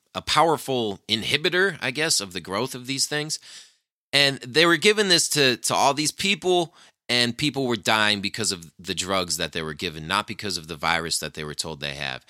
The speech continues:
Now, just like covid nineteen, H I V is one of those things that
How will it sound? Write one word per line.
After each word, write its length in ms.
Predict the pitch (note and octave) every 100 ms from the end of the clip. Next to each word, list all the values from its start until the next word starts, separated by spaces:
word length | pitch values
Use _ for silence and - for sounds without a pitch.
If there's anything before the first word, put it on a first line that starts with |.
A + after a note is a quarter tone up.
| - - _ -
Now, 340 | G#2+ G#2 G2+ -
just 320 | - D#3+ -
like 220 | E3+ C#3+ -
covid 300 | C#3+ A#2+ A#2+
nineteen, 720 | G#2 G2 - B2+ A#2+ A2+ G#2 _ _ _ _ -
H 240 | A#2+ B2+
I 160 | B2 A2
V 480 | G2 A2+ A2 G#2+ F#2
is 160 | F#2
one 160 | F#2 G2+
of 60 | F#2+
those 240 | F#2+ -
things 380 | G2+ G2 F#2+ E2+
that 320 | E2+ D#2+